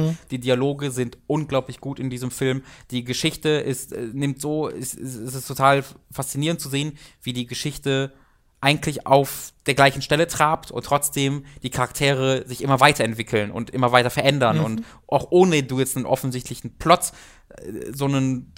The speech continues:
Speaker 2: Drang nach vorne verspürst. Äh, das fand ich alles hervorragend.
Speaker 1: Super.
Speaker 2: Ja.
Speaker 1: Gut, äh, ich hab da ehrlich gesagt gar keine weiteren Fragen oder sonst irgendwas zu, weil das ein Film war, den ich bisher nicht so wirklich auf dem Schirm hatte, aber,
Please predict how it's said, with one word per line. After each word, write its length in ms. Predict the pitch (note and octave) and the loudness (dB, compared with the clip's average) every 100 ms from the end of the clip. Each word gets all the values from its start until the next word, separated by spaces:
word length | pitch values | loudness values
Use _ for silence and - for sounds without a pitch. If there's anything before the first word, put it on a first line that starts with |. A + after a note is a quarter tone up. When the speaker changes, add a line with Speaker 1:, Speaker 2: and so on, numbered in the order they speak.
| - | 0
Speaker 2:
Drang 260 | C#3+ E3 | 4 4
nach 120 | D3 - | 2 0
vorne 320 | - C#3 B2+ | 0 0 0
verspürst. 680 | - - - G2+ A2+ - - - - - | -4 -10 -8 -6 -6 -8 -18 -20 -20 -4
Äh, 160 | G#2 | 0
das 120 | G2+ - | 0 -2
fand 120 | G2 | -6
ich 120 | F#2 | -6
alles 160 | F#2 F#2 | -10 -12
hervorragend. 500 | - - - - - _ _ _ _ _ _ _ _ - | -10 -12 -10 -16 -20 _ _ _ _ _ _ _ _ -4
Speaker 1:
Super. 320 | B3+ B3 E3 - - | 2 2 0 -8 -14
Speaker 2:
Ja. 120 | - _ - - _ - _ _ - | -14 _ -20 -20 _ -20 _ _ -6
Speaker 1:
Gut, 280 | F#3+ D#3+ - | -4 -4 -4
äh, 280 | F#3+ D3+ D3+ | 2 4 4
ich 160 | D#3+ | 0
hab 100 | E3 | -2
da 80 | - | 0
ehrlich 240 | D#3+ E3+ - | 2 0 2
gesagt 180 | E3 | 0
gar 100 | D#3+ E3+ | 2 -2
keine 300 | E3+ D#3 D3+ | 0 -2 -4
weiteren 560 | D#3+ D3+ D#3+ E3 D3 C#3+ | -2 2 2 2 0 0
Fragen 480 | - - G3 F#3+ D#3 | -4 2 4 6 6
oder 160 | D#3 | 4
sonst 220 | D#3 F#3+ | 4 2
irgendwas 540 | - E3+ E3+ E3 - - | 0 -2 2 0 -2 -12
zu, 220 | - F#3 F3+ D#3 | -6 -4 -4 -2
weil 360 | D3 D3 C#3+ D3+ - - - | 0 0 -2 -4 -16 -20 -12
das 160 | - D3+ | -2 -2
ein 60 | |
Film 180 | C#3 F3+ | 4 6
war, 80 | F3+ | 6
den 100 | E3 | 4
ich 140 | E3+ | 0
bisher 240 | - - F#3+ | -2 2 4
nicht 140 | G3 | 4
so 140 | - D#3 | 0 0
wirklich 360 | G3 A#3+ - | 0 -2 -2
auf 260 | F#3+ F#3+ - | -4 -4 -2
dem 240 | F3 E3+ | 0 0
Schirm 300 | - G#3 A3 | 0 2 4
hatte, 280 | G#3+ A#3 G#3+ | 2 0 0
aber, 440 | E3+ E3+ E3+ E3+ | 2 2 4 2